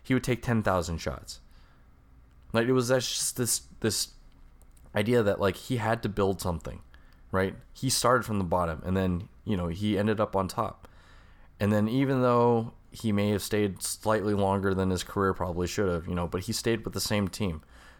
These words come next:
through ups, through the downs. And yes, he was visibly, you know,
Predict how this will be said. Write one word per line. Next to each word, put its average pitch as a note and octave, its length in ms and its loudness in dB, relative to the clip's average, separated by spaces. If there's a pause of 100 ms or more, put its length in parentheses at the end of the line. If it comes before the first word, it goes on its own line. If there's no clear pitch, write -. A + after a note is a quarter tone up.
through C#3 280 0
ups, A2 480 -2
through A2 260 0
the G2 100 0
downs. - 480 -6 (1600)
And G2+ 500 2
yes, G#2+ 320 0
he A2+ 160 0
was A2 140 0
visibly, G#2 640 0
you A2 100 -2
know, E2 280 -2